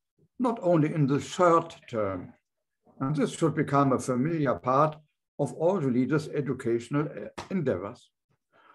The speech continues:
From their experience, they can <clears throat> be active in the prevention of conflicts in re-,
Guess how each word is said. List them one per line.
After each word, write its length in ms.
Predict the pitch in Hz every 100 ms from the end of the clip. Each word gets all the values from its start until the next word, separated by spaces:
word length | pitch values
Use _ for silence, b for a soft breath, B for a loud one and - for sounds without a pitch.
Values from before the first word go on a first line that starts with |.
| b b
From 240 | 180 180
their 160 | 156 160
experience, 1040 | 151 - - 254 156 123 147 220 220 - _ _ b b b b -
they 160 | 160 156
can 480 | 156 170 165 170 - -
<clears throat> 240 | 123 - - _ _ _ _ _ _ _ _ -
be 320 | 160 156 139 139
active 600 | - 208 - 143 151 - _ _ _ -
in 80 |
the 100 | 151
prevention 1000 | 135 143 127 160 220 220 131 139 202 147 B B
of 200 | 147 131
conflicts 720 | - 165 185 - 175 160 - - _ -
in 260 | 147 139
re-, 280 | 127 147 147